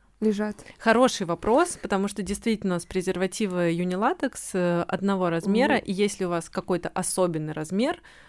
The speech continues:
Speaker 2: нужно понимать, что надо приходить со своими, потому что у меня была история с парнем, которого, на которого не налез Юнилатекс, вот, но у него был прям, ну, ну, вот прям очень нестандартный, м,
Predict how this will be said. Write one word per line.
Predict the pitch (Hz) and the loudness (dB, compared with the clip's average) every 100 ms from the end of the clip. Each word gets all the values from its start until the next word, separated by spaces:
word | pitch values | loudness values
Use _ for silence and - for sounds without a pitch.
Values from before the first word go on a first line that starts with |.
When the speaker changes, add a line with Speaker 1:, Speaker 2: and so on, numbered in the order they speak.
| - | -10
Speaker 2:
нужно | - 202 180 170 | -2 0 0 -4
понимать, | 175 170 240 | -2 0 0
что | 302 - | -2 -2
надо | 170 208 220 | 0 0 0
приходить | - - 156 185 - | -6 -6 -4 -6 -6
со | |
своими, | 170 - 170 156 147 | -8 -4 -2 -2 -4
потому | 151 175 175 | -6 -8 -6
что | - | -6
у | |
меня | 175 185 | -4 -2
была | 170 165 156 156 - | -2 -2 -2 -4 -8
история | - - 156 151 151 156 - - - | -14 -8 -6 -4 -4 -6 -12 -20 -18
с | - | -4
парнем, | 214 285 330 277 262 - - _ | 0 2 0 -2 -4 -10 -20 _
которого, | - 170 165 185 180 170 | -10 -4 -2 0 -2 0
на | 190 | 0
которого | 214 277 277 | 4 4 6
не | 262 240 | 6 6
налез | 320 311 196 180 - - - | 6 4 4 2 0 -6 -10
Юнилатекс, | - 202 202 185 185 254 - 294 - - - - 220 - | -6 0 2 2 2 0 0 -4 -6 -10 -12 -14 -14 -10
вот, | 202 208 | 0 2
но | 202 | 4
у | 190 | 2
него | 202 262 | 4 4
был | 285 269 - - - - | 4 4 0 -14 -12 0
прям, | 220 233 233 - | 4 4 4 2
ну, | 214 226 180 - | 4 4 2 -2
ну, | - 196 196 | 0 2 2
вот | 170 220 - | 2 2 2
прям | 277 269 | 4 6
очень | 220 165 - 165 | 4 2 -2 -2
нестандартный, | 175 - 214 196 170 165 156 - 165 160 | 0 2 2 4 2 0 -2 -2 -2 -2
м, | 160 165 170 - 185 175 185 180 330 170 | -4 -6 -8 -6 -4 -2 0 0 0 0